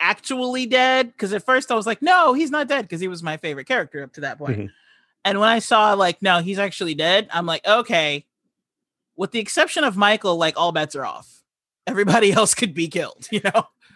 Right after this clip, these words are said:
Speaker 1: So especially in that final fight with
Speaker 2: Well
Speaker 1: Victor, after you find out all the horrible shit Victor's done, and every time she tries to kill him, he just keeps coming back.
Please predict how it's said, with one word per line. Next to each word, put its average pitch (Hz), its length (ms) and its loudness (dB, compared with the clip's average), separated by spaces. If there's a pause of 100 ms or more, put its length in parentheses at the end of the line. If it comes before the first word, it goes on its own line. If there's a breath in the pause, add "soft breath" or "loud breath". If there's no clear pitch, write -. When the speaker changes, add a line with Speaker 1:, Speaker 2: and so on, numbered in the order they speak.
(760 soft breath)
Speaker 1:
So 196 200 0
especially 294 440 0
in 262 100 2
that 214 200 2
final 196 260 2
fight 185 240 2
with 151 120 -2
Speaker 2:
Well 139 80 4
Speaker 1:
Victor, 180 320 -4
after 165 260 0
you 180 80 -4
find 180 320 2
out 160 180 4
all 170 180 2
the 170 80 0
horrible 170 380 0
shit - 220 -4
Victor's 156 400 -6
done, 156 440 2 (340 loud breath)
and 175 120 2
every 202 240 2
time 214 240 2
she 202 180 -4
tries 185 300 2
to - 80 -12
kill 220 260 2
him, 165 100 0
he 175 180 -2
just 170 200 -6
keeps - 220 -8
coming 151 260 -2
back. 175 380 -2